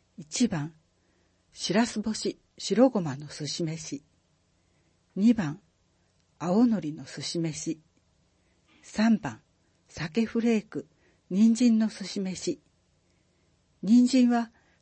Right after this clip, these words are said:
型抜きして残った人参を使います。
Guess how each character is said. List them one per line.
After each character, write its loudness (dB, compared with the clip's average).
型 -4
抜 6
き -6
し -10
て -6
残 -2
っ 0
た -6
人 -6
参 -4
を -8
使 -8
い -2
ま -6
す。 -20